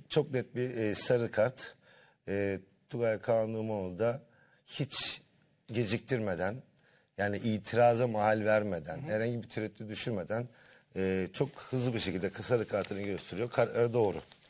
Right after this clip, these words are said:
Speaker 2: Marcus Roden bu pozisyonda sarı kart gördü. Hocam, yirmi üçüncü dakika, e, Galatasaray atak şekillendiriyor. Bir sonraki pozisyonumuz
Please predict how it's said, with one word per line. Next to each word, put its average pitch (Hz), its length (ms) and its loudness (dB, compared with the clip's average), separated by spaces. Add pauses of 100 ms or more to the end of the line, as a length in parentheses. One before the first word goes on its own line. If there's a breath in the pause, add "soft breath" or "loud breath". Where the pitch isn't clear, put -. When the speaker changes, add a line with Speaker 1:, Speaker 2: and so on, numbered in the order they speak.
(180)
Speaker 2:
Marcus 170 360 2
Roden 175 500 4
bu 175 80 -2
pozisyonda 139 480 -2
sarı 170 260 6
kart 170 320 4
gördü. 170 520 4 (540 soft breath)
Hocam, 185 400 10
yirmi 190 300 6
üçüncü 208 300 2
dakika, 170 720 6 (1160)
e, 131 340 -6
Galatasaray 165 760 4 (2250)
atak 165 340 2
şekillendiriyor. 135 600 -4
Bir 202 40 -2
sonraki 135 380 0
pozisyonumuz 127 920 -4